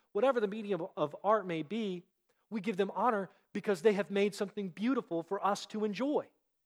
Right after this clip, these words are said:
At the end of the day, that honor comes not because of anything, uh, intrinsic about that person, but because of what we get from them. The same's true about intellectuals. Think about that.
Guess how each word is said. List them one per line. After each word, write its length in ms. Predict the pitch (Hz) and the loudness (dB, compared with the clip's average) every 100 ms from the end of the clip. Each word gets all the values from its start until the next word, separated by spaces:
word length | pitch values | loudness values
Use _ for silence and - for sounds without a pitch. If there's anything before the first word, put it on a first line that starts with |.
| _ _ _ _ _ _ _ - | _ _ _ _ _ _ _ -6
At 100 | 208 | 0
the 60 | 240 | 0
end 100 | 226 | 0
of 40 | |
the 80 | 190 | 4
day, 280 | 226 262 214 | 6 8 8
that 300 | 202 226 - | 6 6 4
honor 260 | 208 220 202 | 4 4 2
comes 520 | - 240 190 180 - _ - | 2 2 4 0 -8 _ 2
not 100 | 294 | 2
because 440 | - 180 160 - _ _ | 6 4 4 -2 _ _
of 320 | 170 151 131 _ - | 4 4 2 _ -4
anything, 520 | 190 - 175 165 147 _ _ - | -4 0 -2 -2 -6 _ _ -2
uh, 260 | 143 127 165 | 0 0 -2
intrinsic 540 | 165 - 180 170 165 | -6 -2 -2 -2 0
about 280 | 151 151 156 | 4 4 4
that 260 | 143 143 | 0 0
person, 360 | - 247 - 175 | -4 -4 -2 0
but 120 | 196 | 0
because 240 | 196 247 240 | 2 6 6
of 140 | 233 | 6
what 300 | 226 240 240 | 8 6 6
we 200 | 247 262 | 2 2
get 320 | 214 254 349 | 2 2 2
from 280 | - 202 156 | 0 -2 -2
them. 200 | 131 101 _ _ _ _ _ _ | -4 -8 _ _ _ _ _ _
The 80 | 233 | 0
same's 280 | 285 302 269 | 4 4 2
true 140 | 285 | 4
about 200 | 262 233 | 6 6
intellectuals. 580 | 254 277 302 - 139 - | 6 4 2 -2 -6 -4
Think 160 | 254 | -2
about 260 | 214 156 - | 4 4 4
that. 240 | 127 113 | 0 -2